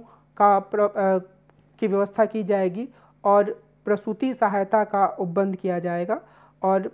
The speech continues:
प्रसूति सहायता का यहाँ पर तात्पर्य यह है कि जो महिलाएं गर्भवती हैं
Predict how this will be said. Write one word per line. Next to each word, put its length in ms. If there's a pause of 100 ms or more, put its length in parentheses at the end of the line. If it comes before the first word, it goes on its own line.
प्रसूति 420
सहायता 420
का 400
यहाँ 160
पर 120
तात्पर्य 480
यह 120
है 200
कि 180
जो 180
महिलाएं 500
गर्भवती 680
हैं 180